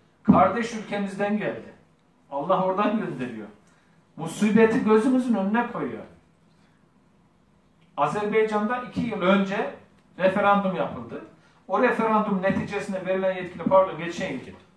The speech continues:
referandum yapıldı. O referandum, e, neticesinde yapılan, e,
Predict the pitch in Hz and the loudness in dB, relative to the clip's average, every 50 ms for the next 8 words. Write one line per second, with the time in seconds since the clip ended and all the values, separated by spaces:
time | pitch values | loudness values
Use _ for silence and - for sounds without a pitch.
0 | - - 165 170 165 220 220 220 220 220 214 214 220 220 214 196 - - - 170 | -8 -4 -2 -2 0 2 2 4 4 4 4 4 4 4 4 4 2 0 -2 -4
1 | - - - - - 214 226 240 233 226 220 214 202 190 185 170 165 160 156 156 | -8 -10 -10 -4 -2 0 0 0 0 -2 0 0 0 0 0 -2 -6 -8 -10 -14
2 | 170 - - - - 151 147 147 151 190 196 196 - - 208 208 208 - 196 180 | -16 -16 -18 -18 -14 -12 -10 -8 -6 -6 -8 -8 -10 -12 -10 -10 -8 -8 -6 -4
3 | 165 185 185 185 196 196 208 196 185 170 147 - - - - _ _ _ _ _ | 0 0 0 2 2 0 0 0 0 -2 -6 -12 -18 -20 -20 _ _ _ _ _
4 | _ - | _ -16